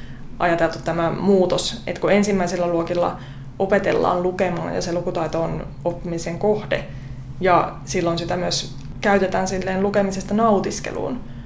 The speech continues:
mutta sen jälkeen sitten jonkinlainen muutos, että aletaankin opiskella lukemalla jotakin muita asioita, ja silloin sitä lukutaitoa ei enää käytetä,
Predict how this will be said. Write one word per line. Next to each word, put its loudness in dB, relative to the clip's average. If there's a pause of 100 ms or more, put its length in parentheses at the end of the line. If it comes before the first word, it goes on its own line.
(140)
mutta -2
sen 2
jälkeen 4
sitten -4 (500)
jonkinlainen 4
muutos, 4
että 0 (160)
aletaankin 4 (380)
opiskella 4
lukemalla 2 (120)
jotakin -2 (200)
muita 8
asioita, 0 (280)
ja 4 (420)
silloin 2
sitä 0
lukutaitoa 0
ei 2
enää -2 (200)
käytetä, 6